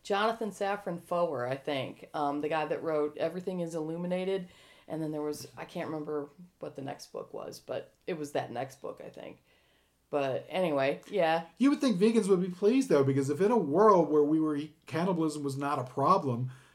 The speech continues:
Speaker 2: you really wouldn't have industrialized meat processing for animals. You wouldn't need that.
Speaker 1: That's true.
Speaker 2: You, you
Speaker 1: I'm
Speaker 2: know?
Speaker 1: just waiting for them to
Speaker 2: No
Speaker 1: to
Speaker 2: cemeteries?
Speaker 1: I, I wanna get to the point where, oh, that's a good idea.
Speaker 2: Yeah.
Speaker 1: Yeah. All right, you're selling me a little bit.
Speaker 2: <laughs>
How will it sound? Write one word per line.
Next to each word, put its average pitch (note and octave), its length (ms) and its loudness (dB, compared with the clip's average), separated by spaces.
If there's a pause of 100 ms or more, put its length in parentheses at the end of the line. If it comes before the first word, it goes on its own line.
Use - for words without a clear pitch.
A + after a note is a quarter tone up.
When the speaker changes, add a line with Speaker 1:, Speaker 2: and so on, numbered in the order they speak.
Speaker 2:
you D#3 160 0
really G#3 240 8
wouldn't G#3+ 280 8
have F#3 440 0
industrialized C3 1120 0
meat C#3 380 -4
processing C3 680 -2
for A#2+ 180 -6
animals. G#2 540 -8
You B2 160 -4
wouldn't E3+ 320 -4
need G3+ 300 2
that. C3+ 100 -2
Speaker 1:
That's F3+ 200 -8
true. G#3+ 380 0 (280)
Speaker 2:
You, C#3+ 160 -6
you E3+ 220 -4
Speaker 1:
I'm D#4+ 180 4
Speaker 2:
know? - 60 4
Speaker 1:
just A4+ 180 4
waiting D#4 300 2
for C4+ 200 0
them A#3+ 260 0
to G3+ 540 4
Speaker 2:
No C#3+ 120 4
Speaker 1:
to G3 60 8
Speaker 2:
cemeteries? F#3 920 2
Speaker 1:
I, B3 120 4
I - 40 6
wanna D4+ 260 2
get B3 280 2 (240)
to A#3 100 -6
the G#3 80 0
point G#3 360 -2
where, G3+ 160 -2
oh, G#3 240 -2
that's A3+ 240 -8
a C#4+ 40 -8
good G#3+ 160 -8
idea. D#3 460 -4
Speaker 2:
Yeah. A3 420 -4 (160)
Speaker 1:
Yeah. G#3 160 -6
All A3 100 2
right, G3+ 300 4
you're G#3 80 -10
selling F#3+ 340 -2
me E3+ 120 -4
a E3 60 -4
little E3+ 180 -2
bit. E3 200 4
Speaker 2:
<laughs> - 80 10